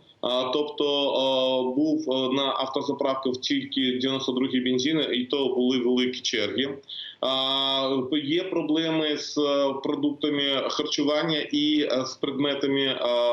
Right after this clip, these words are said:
биту, скажімо так. І дійсно на ринках, е, зараз, е, е, багато точок, е,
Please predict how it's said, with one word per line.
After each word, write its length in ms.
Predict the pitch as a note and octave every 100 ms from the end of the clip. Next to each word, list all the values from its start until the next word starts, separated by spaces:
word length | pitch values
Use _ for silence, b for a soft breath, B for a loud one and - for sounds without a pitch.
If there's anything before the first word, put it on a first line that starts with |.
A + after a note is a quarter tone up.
| A#2+
биту, 280 | B2+ A#2 D3+
скажімо 400 | D3+ C3 B2+ B2 A#2+
так. 320 | B2+ E3+ - B B -
І 400 | C3+ D3+ C#3+ B2+
дійсно 580 | C3 E3+ - D3+ C#3+ B2+
на 180 | C#3 C#3
ринках, 600 | C#3+ F3 G3 - C3 - B B -
е, 180 | B2 C3
зараз, 560 | C3 D#3 D3+ C#3 -
е, 40 | C3
е, 1040 | C3+ C3+ C3+ C3+ C3+ C3 C3+ C3 B2+ B2+ - -
багато 760 | C#3+ D#3 D#3 D#3 D3 C3+ B2+
точок, 380 | - D#3 D#3 C3+ -
е, 240 | A#2+ B2+